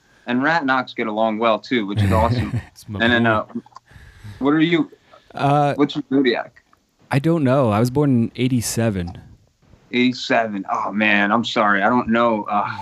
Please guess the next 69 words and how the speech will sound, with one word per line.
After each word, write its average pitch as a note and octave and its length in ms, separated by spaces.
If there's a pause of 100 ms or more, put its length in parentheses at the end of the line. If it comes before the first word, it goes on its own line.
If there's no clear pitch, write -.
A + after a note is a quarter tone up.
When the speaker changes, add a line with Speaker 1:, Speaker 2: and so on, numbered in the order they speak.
(220)
Speaker 2:
<laughs> - 260
Speaker 1:
I C3 80
know E3 120
the E3 100
one's D#3+ 260
close - 320
to D#3 100
my C#3+ 140
number C3 360
'cause G#2+ 180
I A2 100
check A#2+ 420
it. A2 160
Eighty-seven. A#2+ 840 (420)
You C3+ 80
might F#3 360
be B3+ 120
a D#3+ 60
rabbit. C3+ 640
Maybe C#3+ 300
I'm F#3+ 180
wrong. C#3+ 280 (200)
Speaker 3:
Ooh. A#2 500 (540)
Speaker 1:
I B2 80
would C3+ 100
have D3 140
to - 80
check C#3 260
that A2+ 160
out. G2+ 280
Speaker 2:
You've A#2 140
Speaker 1:
Yeah, A#2 40
Speaker 2:
got, B2+ 80
Speaker 1:
yeah, A#2 60
yeah. A2 160 (160)
Speaker 2:
you've G#2 80
Speaker 3:
I'll - 0
have A2+ 100
to B2 60
Speaker 2:
got G#2+ 80
Speaker 3:
look A#2 120
it F2 40
Speaker 2:
big F2 80
Speaker 3:
up. - 80
Speaker 1:
It's - 100
gonna - 120
Speaker 2:
rabbit - 100
Speaker 1:
be, G#3 120
Speaker 2:
energy. E3 160
Speaker 1:
but D#3+ 120
it's, F2 240
it's E3+ 160
gonna C4 160
be G3 100
a - 20
good D3+ 160
year C#3 220
for A#2 220
all A#2 120
the A2 120
signs, A#2 440
regardless, G#2+ 600
all, B2 320
all B2 160
the A#2+ 80
way A2 140
around. G2 440
So, G#2 300
Speaker 3:
Mm-hmm. G#2 140